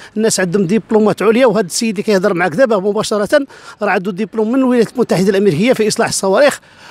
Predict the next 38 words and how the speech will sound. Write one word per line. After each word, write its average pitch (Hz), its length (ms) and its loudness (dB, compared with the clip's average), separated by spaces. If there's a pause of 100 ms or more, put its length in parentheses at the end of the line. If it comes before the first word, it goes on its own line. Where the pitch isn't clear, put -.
(240)
حنا 202 240 2
كنا 208 260 -2
اربعه 190 200 -2
شاد 240 180 0
ديال 220 160 -2
لاجونسيت 214 380 0
كلها 277 400 2 (300)
وما 233 200 -4
دوزوناش 233 460 0
دي 180 120 -4
زوفيسي 202 580 0
سو - 160 0
بريتكست 233 480 0
باه 214 100 2
لاننا 208 300 0
الا 233 100 0
دزنا 202 360 2
دي 214 140 2
زوفيسي 208 400 2
ما 269 80 2
غنخدموش. 196 680 2
زياده 226 360 2
على 233 140 2
هذا 214 240 0
ابناء 233 320 0
المتقاعدين 233 720 -2
كلهم 262 380 4
لا 247 60 4
بليبار 240 420 0
فيهم 226 220 0
اللي 220 160 0
والديهم 226 400 2
كيديباسيو 220 540 -2
ستين - 260 -4
ألف 220 140 -2
ريال 320 160 0
ما 359 60 -4
كيشدوش 254 460 -2